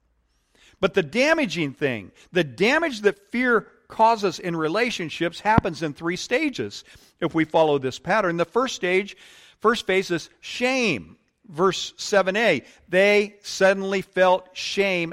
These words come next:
at their nakedness. Fear is often based in shame. When you carry shame, here's some tendencies of people that are carrying shame. Here's one of the ways you know you're carrying shame. You're easily embarrassed.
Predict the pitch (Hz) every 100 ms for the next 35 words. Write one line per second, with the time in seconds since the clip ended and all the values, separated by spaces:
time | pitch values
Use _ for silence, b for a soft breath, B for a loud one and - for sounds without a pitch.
0 | - 185 180 185 180 170 175 165 143 120
1 | - - - _ _ _ _ _ _ _
2 | _ - _ - 208 214 214 B B B
3 | - 151 180 175 190 - 190 190 b b
4 | - 175 180 175 - - _ _ - 160
5 | 156 - 180 180 165 123 90 101 _ _
6 | _ _ _ _ b b b b b 170
7 | 170 147 - 180 196 220 220 - 220 185
8 | 143 165 214 _ _ _ _ _ _ _
9 | _ - 180 - 135 190 170 143 143 127
10 | 143 - 156 143 127 123 120 156 139 127
11 | 123 113 131 151 151 165 139 147 156 147
12 | 135 156 131 123 135 135 135 135 170 139
13 | 110 B B B 180 180 180 - 143 131
14 | 120 120 107 101 - -